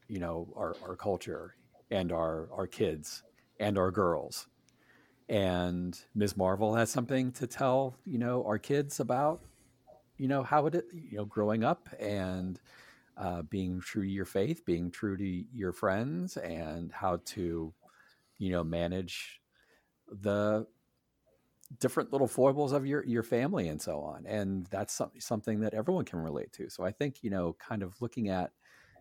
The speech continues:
telling these sto-, stories and being able to see, see ourselves in these different stories that are not just people like us is really helpful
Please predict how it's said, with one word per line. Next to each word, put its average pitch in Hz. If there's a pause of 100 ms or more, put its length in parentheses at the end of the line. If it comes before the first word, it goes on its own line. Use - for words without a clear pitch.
(160)
telling 131
these 101
sto-, 107 (100)
stories 92
and 85
being 95
able 85
to 78
see, 90 (640)
see 110
ourselves 87
in 90
these 90
different -
stories 82 (160)
that 95
are 85
not 90
just - (380)
people 98
like 87
us 87
is 80
really 82
helpful 82